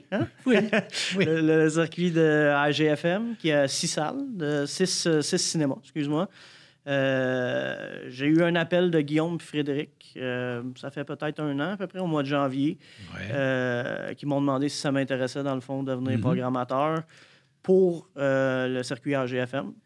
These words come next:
Speaker 1: Programmateur, ben, c'est tout le temps ce que j'ai aimé, je te dirais, la partie qui m-, qui me,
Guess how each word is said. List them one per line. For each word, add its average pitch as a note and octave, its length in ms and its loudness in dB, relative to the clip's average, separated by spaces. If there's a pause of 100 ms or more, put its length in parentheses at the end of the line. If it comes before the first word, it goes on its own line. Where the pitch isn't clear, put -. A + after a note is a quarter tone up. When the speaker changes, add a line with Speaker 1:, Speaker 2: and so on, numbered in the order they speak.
(320)
Speaker 1:
Programmateur, D3 720 2
ben, C#3+ 140 2
c'est D3 120 -4
tout D#3 120 -8
le C#3+ 40 -6
temps F3+ 140 -2
ce - 80 -8
que D3+ 100 2
j'ai C3+ 240 0 (1080)
aimé, E3+ 300 2
je - 120 -6
te C#3+ 60 -4
dirais, C#3 440 0
la C#3+ 140 2
partie C#3+ 440 -6
qui - 100 -6
m-, C3+ 720 -2 (160)
qui - 160 -10
me, C3 320 -2